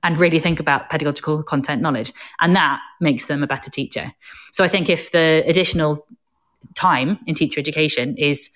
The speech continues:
learning more about what other experienced teachers have, have found and what research has found in terms of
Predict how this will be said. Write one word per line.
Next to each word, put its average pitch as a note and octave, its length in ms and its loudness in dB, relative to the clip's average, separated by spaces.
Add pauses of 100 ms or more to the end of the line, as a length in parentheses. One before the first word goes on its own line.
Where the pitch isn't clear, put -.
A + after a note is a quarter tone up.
(380)
learning D3+ 580 2
more D#3+ 360 4
about C#3 480 0 (100)
what D3+ 180 2
other D3+ 220 2
experienced C#3+ 480 -2
teachers D3 240 -6
have, C#3 220 -8
have D3+ 180 -6
found C3+ 300 0
and C#3 180 -2
what C3 140 -2
research F3 320 0
has D#3 100 -2
found C#3 240 0
in C#3+ 80 -4
terms C#3+ 220 -4
of C#3 140 -4